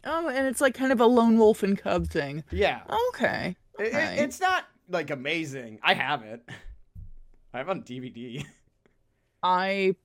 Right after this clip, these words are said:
Speaker 1: I would watch this.
Speaker 2: Yeah. See, the difference is, that movie is kinda funny. This movie is just weird. Like, the editing is bad. The sound mix, audio mixing is bad.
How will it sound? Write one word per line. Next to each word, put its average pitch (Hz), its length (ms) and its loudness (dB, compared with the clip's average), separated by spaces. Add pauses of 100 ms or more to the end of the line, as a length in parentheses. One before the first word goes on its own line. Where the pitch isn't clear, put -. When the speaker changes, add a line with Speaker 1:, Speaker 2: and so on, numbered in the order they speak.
(260)
Speaker 1:
I 165 120 4
would 180 160 2
watch 226 340 0
this. - 540 -10
Speaker 2:
Yeah. 127 200 -8 (340)
See, 220 180 -6
the 220 80 -8
difference 311 360 -6
is, 170 260 0
that 226 240 2
movie 247 200 -6
is - 140 -6
kinda 175 240 -4
funny. 156 480 -8 (260)
This 220 280 -6
movie 170 640 -6 (180)
is 143 160 -14
just 147 240 -18
weird. 135 560 -10 (360)
Like, 160 380 -4
the 180 260 -12
editing 202 520 2
is 170 200 -8
bad. 147 680 -2 (480)
The 151 80 -12
sound 175 760 -2 (800)
mix, 170 320 -10 (140)
audio 165 320 -4
mixing 165 400 -10
is 147 220 -12 (240)
bad. 147 560 0